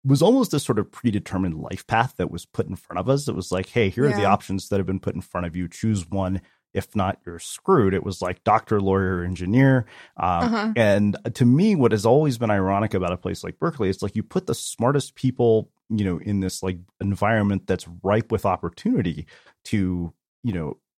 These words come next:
Speaker 1: explore, discover who you are. And what I realized it was that it was a breeding ground for conformity. It was, like, basically a breeding ground for future doctors, lawyers, and <laughs> bankers. Uh,
Speaker 2: Mm-hmm.
Speaker 1: so I wonder how your own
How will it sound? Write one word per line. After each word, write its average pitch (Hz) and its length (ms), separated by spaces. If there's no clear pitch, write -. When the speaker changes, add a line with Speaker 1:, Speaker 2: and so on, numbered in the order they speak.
Speaker 1:
explore, 117 800
discover 113 460
who 104 120
you 113 140
are. 151 220
And 117 360
what 117 320
I 127 40
realized 143 360
it 110 200
was 107 260
that 120 80
it 82 80
was 107 120
a 120 80
breeding 123 380
ground 98 260
for 101 100
conformity. 107 640
It 65 80
was, 101 220
like, 104 200
basically 151 460
a 110 80
breeding 117 280
ground 101 300
for 95 180
future 104 360
doctors, 98 540
lawyers, 101 300
and 120 160
<laughs> 127 80
bankers. - 600
Uh, 107 240
Speaker 2:
Mm-hmm. 98 80
Speaker 1:
so 151 120
I - 20
wonder 170 320
how 131 120
your 123 300
own 123 440